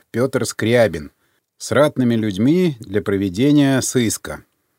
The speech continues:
А сыск тот попущен по злому навету черенца Прохора,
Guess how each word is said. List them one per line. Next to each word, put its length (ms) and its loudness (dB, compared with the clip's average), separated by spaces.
А 160 -6
сыск 380 -4
тот 220 -4
попущен 580 -2
по 160 -2
злому 320 0
навету 760 0
черенца 560 -2
Прохора, 680 -2